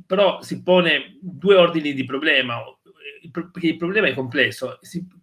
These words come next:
qua ha due direttrici. Una è la libertà di mercato, perché ovviamente, diciamo, il credo liberista, no, che, che in qualche modo disprezza ogni forma di dazio o di misura protezionistica,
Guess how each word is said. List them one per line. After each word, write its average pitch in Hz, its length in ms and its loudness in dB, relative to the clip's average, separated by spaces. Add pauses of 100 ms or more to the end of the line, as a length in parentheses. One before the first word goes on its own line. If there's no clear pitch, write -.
qua 214 300 4
ha 127 100 2
due 156 160 0
direttrici. 127 640 -2
Una 160 440 0 (840)
è - 180 -6
la 143 60 0
libertà 139 360 -2
di 135 100 0
mercato, 120 580 -2
perché 117 200 -6
ovviamente, 160 800 0 (600)
diciamo, 135 440 -2
il 120 100 -4
credo 160 260 -2
liberista, 147 680 0
no, 139 220 -2
che, 123 360 2 (360)
che - 120 -6
in 131 100 -2
qualche 135 240 -4
modo 139 680 0
disprezza 139 680 -2
ogni 131 180 -4
forma 139 320 -2
di 123 140 -2
dazio 139 560 0
o 127 60 0
di 123 100 -8
misura 131 340 -2
protezionistica, 160 1160 -2